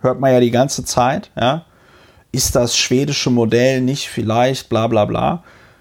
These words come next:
Äh, wie geil das die Tschechen hinbekommen, wie geil das die Griechen hinbekommen.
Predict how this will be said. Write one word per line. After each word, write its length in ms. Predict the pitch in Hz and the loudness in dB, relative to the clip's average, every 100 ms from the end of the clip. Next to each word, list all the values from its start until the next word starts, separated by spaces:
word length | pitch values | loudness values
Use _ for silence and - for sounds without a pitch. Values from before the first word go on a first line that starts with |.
| _ _ _ _ - | _ _ _ _ 0
Äh, 380 | 117 113 107 - _ _ - | 2 4 2 -2 _ _ -10
wie 160 | 117 107 | -4 -2
geil 360 | - 120 139 | 2 4 4
das 220 | 147 127 - | 2 -2 -4
die 160 | 107 | -6
Tschechen 520 | - - 160 - 160 | -2 0 0 0 -2
hinbekommen, 640 | 151 147 139 135 - 135 131 | 0 0 -2 -2 0 2 0
wie 100 | 107 | -2
geil 220 | 107 113 | 0 0
das 180 | 110 - | 0 -6
die 120 | - | -12
Griechen 440 | - 135 151 - 131 | -8 -6 -6 -4 -4
hinbekommen. 680 | 123 120 117 117 110 110 | -4 -6 -4 -2 -2 -4